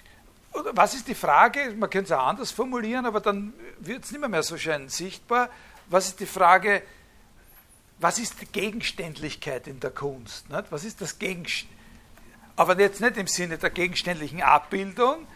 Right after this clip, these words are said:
sondern das Gegenstandshafte der Kunst. Nicht? Was für eine Beziehung besteht zwischen irgendeinem Kunstwerk und einem optimal ausgesuchten, also nicht irgendein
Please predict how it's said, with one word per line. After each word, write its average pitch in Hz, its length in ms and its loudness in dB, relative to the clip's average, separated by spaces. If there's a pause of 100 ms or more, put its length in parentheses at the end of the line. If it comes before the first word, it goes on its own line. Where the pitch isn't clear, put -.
(240)
sondern 175 240 -4
das - 220 -6
Gegenstandshafte 165 1200 0
der 131 160 -6
Kunst. - 500 -8 (120)
Nicht? 196 160 2 (680)
Was 240 200 12
für 240 100 0
eine 180 160 -2
Beziehung 247 480 -4
besteht 190 500 0 (500)
zwischen 240 460 -4 (320)
irgendeinem 190 460 -6
Kunstwerk 269 840 -4 (1600)
und 285 300 4 (120)
einem 277 400 4 (520)
optimal 233 1000 6
ausgesuchten, 151 920 0
also 151 180 -6
nicht 175 200 -6
irgendein 147 920 -2